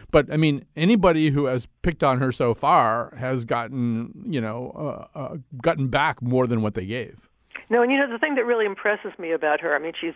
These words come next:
Speaker 2: very, very, she's twenty-nine, and she had, I mean, she, she knocked out a, a member of the Democratic House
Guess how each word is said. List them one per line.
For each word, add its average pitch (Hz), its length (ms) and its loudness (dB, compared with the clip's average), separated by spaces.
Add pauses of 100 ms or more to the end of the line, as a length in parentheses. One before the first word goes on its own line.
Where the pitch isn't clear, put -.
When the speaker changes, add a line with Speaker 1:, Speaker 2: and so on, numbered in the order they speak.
(120)
Speaker 2:
very, 202 340 2
very, 165 180 -6
she's - 180 -10
twenty-nine, 151 800 -4
and 160 420 -4
she 160 160 -4
had, 156 160 2 (500)
I 180 40 -4
mean, 170 220 -10
she, - 120 -16 (320)
she 170 80 -8
knocked 190 580 -2 (120)
out 180 360 2 (300)
a, 170 120 -6 (100)
a - 100 -6
member 185 340 0
of 151 140 0
the 156 80 -6
Democratic 160 800 -4 (640)
House 185 320 6